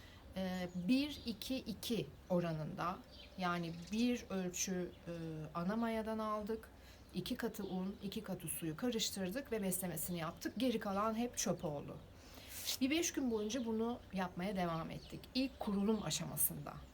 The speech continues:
Bundan sonra, e, beşinci günden sonra artık buzdolabına girmeye hazır olduğunu veya ekmek yapmaya hazır olduğunu söyleyebiliriz mayanın. Fakat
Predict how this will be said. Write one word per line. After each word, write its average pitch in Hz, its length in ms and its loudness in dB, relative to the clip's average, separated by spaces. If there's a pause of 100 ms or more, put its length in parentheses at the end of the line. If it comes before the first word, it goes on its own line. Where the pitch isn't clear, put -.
(500)
Bundan 277 400 2
sonra, 208 580 4 (800)
e, 208 400 0
beşinci 277 380 4
günden 269 380 0
sonra 202 480 2
artık 233 340 0
buzdolabına 240 580 4
girmeye 202 460 2
hazır 220 360 2
olduğunu 175 640 0 (460)
veya 254 420 6
ekmek 320 420 0
yapmaya 202 420 0
hazır 214 200 0
olduğunu 202 380 0
söyleyebiliriz 202 760 2 (160)
mayanın. 156 380 -2 (1200)
Fakat 302 320 0